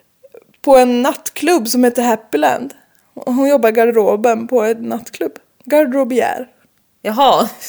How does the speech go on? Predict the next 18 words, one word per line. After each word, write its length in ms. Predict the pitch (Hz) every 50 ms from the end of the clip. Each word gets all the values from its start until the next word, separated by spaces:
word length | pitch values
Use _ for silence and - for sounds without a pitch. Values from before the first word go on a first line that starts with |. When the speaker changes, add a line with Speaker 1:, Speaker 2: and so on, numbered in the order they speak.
| - _ _ _ _ _ _ _ _ _
Speaker 2:
Garderobiär. 1080 | - 165 160 180 170 165 165 160 156 165 170 165 165 185 165 151 185 240 - - - - _ _ _ _ _ _ _ 440 -
Speaker 1:
Ja. 240 | 285 311 359 403 392 - _ _
Speaker 2:
Ja. 380 | - 175 180 175 165 156 156 160 _ _ _ _ _ _ _ _ _ _ _ _ _ _ _
Ja, 120 | - 180
visst. 440 | 175 170 185 170 - - - - - _ _ _ _ - - - - -
Speaker 1:
<laughs> 520 | - - - - - _ _ - 240 -
Om 120 | 240 240
du 100 | 226 247
säger 380 | 247 - - - - 208 208 196
det. 260 | 202 202 208 269 302 - _ -
Speaker 2:
<laughs> 200 | 220 214 233 220 _ _ _ _ 294 320 294 262 233 - _ _ _
Säger 240 | - - 185 185 190
du 100 | 202 196
så, 220 | - 202 202 208
så. 160 | 180 160 160 160 160 _ _ _ _ _ _ _ _ _ _ _ _ _ _ _ _ _ _ _ _ _ _ _ _ _ _ _ _ _ _ _ _ _ _ _ _ _ _ _ _ _ _ _ _ _ - - _ _ _ _ - _ _ _
Speaker 1:
Det 80 | _ 240
gör 120 | 220 127
jag. 100 | 131 127